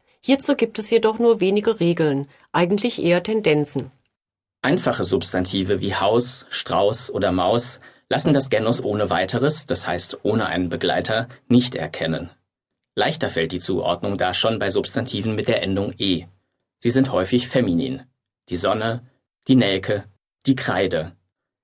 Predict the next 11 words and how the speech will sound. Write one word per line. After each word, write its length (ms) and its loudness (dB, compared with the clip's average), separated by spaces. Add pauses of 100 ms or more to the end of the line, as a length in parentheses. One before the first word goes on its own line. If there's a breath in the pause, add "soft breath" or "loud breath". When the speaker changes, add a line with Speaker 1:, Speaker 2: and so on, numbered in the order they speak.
(140)
Speaker 2:
Es 140 0
gibt 180 2
aber 200 0
eben 200 2
auch 200 -2
Abweichler, 640 -4
wie 100 -4
zum 160 -6
Beispiel 480 -4 (360)
das 280 -2
Ende. 480 2